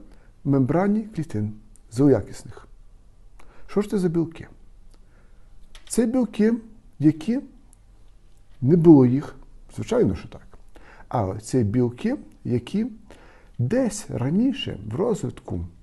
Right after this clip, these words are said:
ембріональному цих тканин вже були.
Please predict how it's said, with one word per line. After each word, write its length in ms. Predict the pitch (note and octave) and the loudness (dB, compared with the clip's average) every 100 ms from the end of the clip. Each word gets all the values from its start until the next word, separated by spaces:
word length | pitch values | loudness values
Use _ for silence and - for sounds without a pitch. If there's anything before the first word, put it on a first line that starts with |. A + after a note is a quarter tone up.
| - | -8
ембріональному 840 | B2+ G2 G#2+ B2+ G3 F#3+ G#2+ F#2+ F#2 | -4 -4 -4 -6 -4 -4 -2 -4 -6
цих 360 | - E3 C3 | -4 -4 -4
тканин 480 | - - D#3 A#3+ B3+ - - - - - | -8 -6 -2 0 0 -4 -10 -20 -18 -6
вже 180 | C#3 G3+ | 2 2
були. 360 | D4 B3+ E2 | 4 2 0